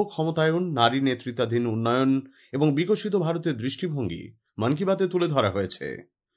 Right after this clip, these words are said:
কেন্দ্রীয় প্রতিমন্ত্রী ডক্টর সুকান্ত মজুমদার বেহালায় দলীয় কার্যালয়ে মন কি বাত শোনেন। বন্দে মাতরম একশো পঞ্চাশতম বার্ষিকী উপলক্ষে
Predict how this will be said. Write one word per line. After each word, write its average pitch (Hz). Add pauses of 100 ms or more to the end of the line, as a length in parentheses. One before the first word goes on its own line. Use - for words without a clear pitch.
(200)
কেন্দ্রীয় 123
প্রতিমন্ত্রী 160
ডক্টর 120
সুকান্ত 117
মজুমদার 117 (420)
বেহালায় 165
দলীয় 147
কার্যালয়ে 139
মন 117
কি 113
বাত 101
শোনেন। 85 (580)
বন্দে 143
মাতরম 214
একশো 156
পঞ্চাশতম 156 (100)
বার্ষিকী 120
উপলক্ষে 120